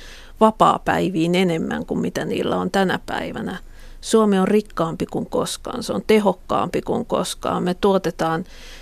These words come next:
vaurautta, vaurautta ihan mielettömällä poverilla ja meillä keskustellaan siitä, että, että onko meillä varaa pitää edes näitä meidän nykyisiä vapaapäiviä. Niin kyllähän se kertoo siitä, että ajattelu on ihan noin matemaattisesti tarkastellen jotenkin vinksalla.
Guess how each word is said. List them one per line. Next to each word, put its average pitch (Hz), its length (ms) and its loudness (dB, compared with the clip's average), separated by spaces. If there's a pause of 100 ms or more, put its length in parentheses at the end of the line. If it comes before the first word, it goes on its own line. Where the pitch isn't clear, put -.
(200)
vaurautta, 175 720 4 (520)
vaurautta 190 520 2
ihan 196 280 2
mielettömällä 175 800 2 (100)
poverilla 185 600 2
ja 196 120 -2
meillä 214 460 2 (320)
keskustellaan 196 760 2
siitä, 180 520 0
että, 175 400 0
että 185 240 -2 (180)
onko 202 320 2
meillä 190 300 2
varaa 196 320 2
pitää 180 400 0
edes 180 260 0
näitä 185 260 0
meidän 180 320 0
nykyisiä - 640 0
vapaapäiviä. - 800 -6 (440)
Niin 196 100 -2
kyllähän 226 340 4
se 214 100 0
kertoo 208 460 2
siitä, 202 440 0
että 185 220 0
ajattelu 202 460 0
on 175 180 0
ihan 196 220 0
noin 185 160 0
matemaattisesti 185 960 2
tarkastellen 180 680 -2
jotenkin 180 420 -2
vinksalla. 180 600 -6